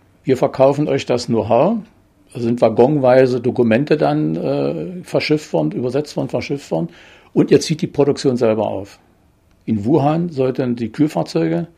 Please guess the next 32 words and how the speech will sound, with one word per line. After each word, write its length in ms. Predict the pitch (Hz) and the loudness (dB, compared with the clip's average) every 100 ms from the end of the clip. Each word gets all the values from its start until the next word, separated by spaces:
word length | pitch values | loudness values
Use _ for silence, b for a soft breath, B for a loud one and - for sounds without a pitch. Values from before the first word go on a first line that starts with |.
| b b b b b b - | b b b b b b -4
äh, 200 | 175 139 | 0 0
gebaut 400 | 135 127 139 151 | 2 2 2 2
werden. 460 | 156 160 165 127 113 _ _ | 0 0 -2 -6 -14 _ _
Und, 360 | - 156 113 143 | -10 -6 -6 -2
äh, 320 | 135 117 123 - _ _ _ _ - | 2 2 0 -8 _ _ _ _ 0
damit 360 | 123 117 185 | 2 6 4
aber 220 | - 139 135 | 4 2 2
die 100 | 135 | 2
chinesischen 720 | 135 123 143 170 - 131 - | 4 6 6 4 2 -2 -4
Arbeitskräfte 880 | - 131 156 156 - - 151 - | -4 0 2 0 0 2 2 2
sich 300 | 120 120 - - _ - | 0 -2 -2 -8 _ -4
einspielen 1500 | 139 202 160 85 - _ _ _ - 320 - - 139 127 123 | 2 4 4 0 -8 _ _ _ -20 -20 -18 -10 2 4 6
können 220 | 120 131 131 | 4 2 2
in 80 | |
die 80 | 117 | -4
Produktion, 640 | 123 120 110 - 117 104 98 b b b b b | 0 0 0 -2 -4 -4 -8 b b b b b
sollten 380 | - 113 139 180 | 4 4 6 0
auch 120 | 147 | -2
chinesische 500 | 139 120 139 - - | 0 2 2 0 0
Arbeitskräfte 800 | 127 139 - 135 127 139 135 151 | 0 -2 -2 -4 0 0 0 -2
nach 140 | 131 | -6
Dessau 360 | - 120 123 117 | 0 0 2 0
kommen. 360 | 117 101 101 - - | 0 -6 -8 -16 -12
Und 100 | 113 | -6
die 100 | 110 | 0
waren 160 | 110 120 | 2 2
ja, 120 | 117 | 2
glaube 240 | 117 120 | 0 0
ich, 100 | 120 | -2
auch 140 | 165 - | -8 -8
dann 160 | 120 | -4
noch, 180 | 117 117 | -4 -4